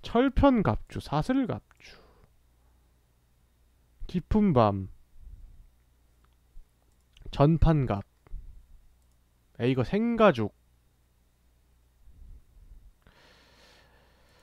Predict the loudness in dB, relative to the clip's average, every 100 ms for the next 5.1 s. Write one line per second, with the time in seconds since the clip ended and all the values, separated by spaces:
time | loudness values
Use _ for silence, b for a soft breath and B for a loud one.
0 | b b b b b 2 4 6 4 6
1 | 8 8 6 4 2 4 4 4 0 -2
2 | -4 -6 -8 -4 0 2 4 4 4 2
3 | 0 -2 -4 -6 -12 -16 -16 -16 -14 -10
4 | -8 -8 -6 -4 -4 -6 -4 -4 -4 -8